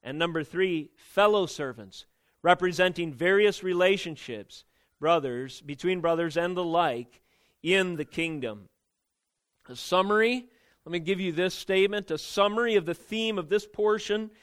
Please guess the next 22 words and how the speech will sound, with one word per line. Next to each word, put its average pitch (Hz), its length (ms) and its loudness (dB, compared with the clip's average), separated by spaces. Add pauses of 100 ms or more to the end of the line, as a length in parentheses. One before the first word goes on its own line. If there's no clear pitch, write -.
(260)
of 170 180 0
discourse 208 600 0
number 196 320 -2
four 151 580 -4 (460)
could 175 160 -6
perhaps 180 480 -6
be 185 140 -10
stated 170 600 -4
as 160 340 -2
follows. 135 680 -4 (760)
A 165 160 2
chief 254 560 -4
hallmark 202 680 -2 (520)
of 156 240 0
Christ's 220 560 0
church 170 640 -2 (360)
is 165 180 -2
our 208 320 6
identity 226 800 2
as 208 580 4
the 160 240 0
lavishly 233 1080 4